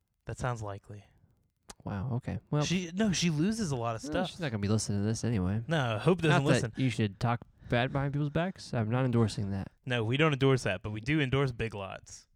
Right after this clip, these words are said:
Speaker 2: S-, and we hope Big Lots will endorse us.
Speaker 1: Big Lots, where you get bigs and you get lots.
Speaker 2: Yeah, they always have lots.
Speaker 1: But do they always have bigs?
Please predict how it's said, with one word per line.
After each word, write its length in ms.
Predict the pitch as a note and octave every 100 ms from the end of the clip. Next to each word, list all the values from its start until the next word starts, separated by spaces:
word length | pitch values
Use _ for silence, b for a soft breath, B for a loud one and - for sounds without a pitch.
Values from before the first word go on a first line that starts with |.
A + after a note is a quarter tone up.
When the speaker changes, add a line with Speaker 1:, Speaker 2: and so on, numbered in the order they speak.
| - - -
Speaker 2:
S-, 240 | C3+ -
and 240 | - A2 A2
we 100 | A#2
hope 180 | F3 G3 -
Big 160 | D3
Lots 260 | D3 D#3 -
will 120 | C#3+
endorse 360 | C3 C#3 D#3 E3
us. 380 | D#3+ - - - _
Speaker 1:
Big 220 | A2+ G#2
Lots, 480 | G2+ G2 - - - b b b _
where 140 | G#2+
you 200 | G#2 G#2+
get 260 | A2 A2+ G2+
bigs 600 | A#2 C3+ D#3 - - - _ _
and 240 | C3+ C3+ A2
you 100 | G2+
get 160 | G#2+
lots. 400 | G#2+ A2 G2 -
Speaker 2:
Yeah, 220 | C3 B2 G#2+ -
they 140 | - C3
always 240 | D3 D3+
have 120 | B2
lots. 500 | G#2+ A#2+ B2 - - - _ _ _
Speaker 1:
But 120 | A2+
do 120 | G#2+
they 120 | G#2+ G#2+
always 200 | A2 A2
have 140 | A2
bigs? 460 | A2 A#2+ D3 -